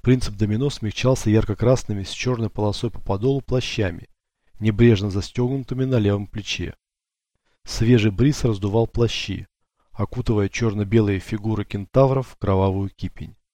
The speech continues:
То были Руси и Эмансер, спешившие в дом воспроизводства. "Странное у вас, у титанов, отношение к любому делу, даже к любви, я бы сказал". Эмансер замялся, подыскивая нужное слово.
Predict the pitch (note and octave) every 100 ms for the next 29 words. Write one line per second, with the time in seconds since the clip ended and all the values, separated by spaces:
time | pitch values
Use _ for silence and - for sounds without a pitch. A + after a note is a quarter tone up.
0 | _ _ _ _ _ - C3 C#3 C#3 C3+
1 | A2 A#2+ A#2 - A2+ A2 A#2 A2+ - G#2+
2 | E2+ - _ _ - - - G2 - B2
3 | - C3 A2+ G#2 G2+ G2+ - G#2+ G#2 G2+
4 | F#2+ - G2+ - _ _ _ _ - -
5 | - - B2 D#3+ E3 C3 A#2+ A#2 A#2 G#2+
6 | - C#3+ C#3+ C3 - A#2 - C3 B2+ A#2
7 | A2 B2 B2+ B2+ A2+ F#2 D#2 - _ -
8 | - A#2+ A#2+ C3 C#3 C#3 B2+ A2+ G2 F2+
9 | - G2 F2 D#2+ - - - _ _ -
10 | G#2 G2+ G2 C3 A#2+ C3 B2+ G#2+ F#2 -
11 | G2+ F#2+ G2 - G2+ G2+ G2 G2+ G2 -
12 | G2+ F2+